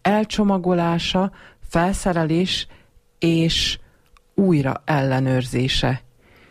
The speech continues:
Jó esetben mindenki a sajátját. Majd gyors elpakolás, fogmosás, búcsúzás és hus!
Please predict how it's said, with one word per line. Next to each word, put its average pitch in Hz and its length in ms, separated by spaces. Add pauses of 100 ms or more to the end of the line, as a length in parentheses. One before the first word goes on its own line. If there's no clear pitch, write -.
(240)
Jó 214 260
esetben 180 680
mindenki 151 680
a 180 80
sajátját. 135 1040 (420)
Majd 170 320
gyors 165 440
elpakolás, 156 1040
fogmosás, 202 1000 (340)
búcsúzás 151 840
és 135 280
hus! - 760